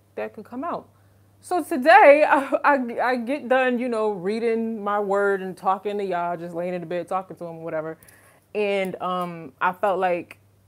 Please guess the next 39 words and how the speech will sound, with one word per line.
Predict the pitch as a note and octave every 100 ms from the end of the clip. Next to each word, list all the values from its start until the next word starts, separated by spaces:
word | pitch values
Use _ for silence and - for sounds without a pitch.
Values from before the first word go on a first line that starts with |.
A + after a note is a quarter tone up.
| -
it | G3+
was | F#3+ F3
like | F#3 E3+
this | F3+
instruction | F#3 F3+ D#3+ C#3 F3+
to | E3
do | D3+ E3
another | E3 E3 D#3
one | D#3+ D#3
of | D#3+
those, | E3 E3 D#3 D3+
uh, | - E3 D#3+
petitions | D#3 F#3+ F3+ G#3 G3+ D#3 D3+
to | - E3+
Yah, | F3+ E3+
to | D#3
Telahim. | D3 E3+ E3+ F#3 B3+ G3+ C#3+ C3 - _ _ _ _ _ _
And | D#3+ F#3
I | F#3
said, | G3+ E3+
"I | D3+ E3 E3+
don't | E3+
really | D#3+ D#3+
feel | F3+ F3+
like," | E3 - - - - _ _ _ _ _ _
<laughs> | - B4 A#4+ G#4 -
so | -
I | -
don't | A#3 A#3+
really | A#3+
feel | A3 C#4+ C#4
like | A#3+ G3
it, | F#3+
'cause | F3 B3
it's | B3 B3+
a | B3+
whole | B3+ B3+
process. | G#3+ C4+ C4+ C4 G3+ F3 F3+
Like, | F#3 F3+